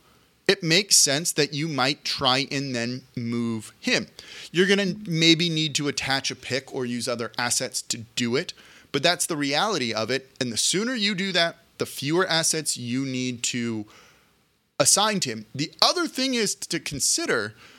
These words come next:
when he gets into the final second or third year of that deal, it does still be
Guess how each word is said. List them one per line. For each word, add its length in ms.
when 220
he 140
gets 200
into 140
the 80
final 280
second 580
or 60
third 280
year 200
of 100
that 300
deal, 420
it 140
does 240
still 320
be 300